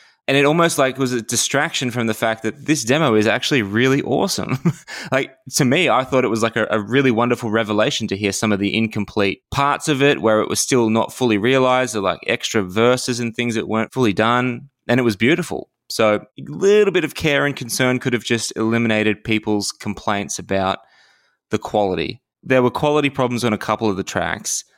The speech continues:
that had been released previously in better quality than we got them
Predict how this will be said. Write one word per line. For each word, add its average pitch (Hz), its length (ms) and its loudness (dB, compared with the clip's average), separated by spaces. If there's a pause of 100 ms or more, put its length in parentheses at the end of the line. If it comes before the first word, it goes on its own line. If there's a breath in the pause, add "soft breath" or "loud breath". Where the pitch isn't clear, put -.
(100)
that 104 180 -2
had 107 180 -4
been 120 220 0
released 107 400 0
previously 101 640 -2 (280 soft breath)
in 123 180 2
better 110 180 2
quality 104 380 0
than 95 140 -2
we 92 100 -2
got 95 220 -4
them 87 200 -8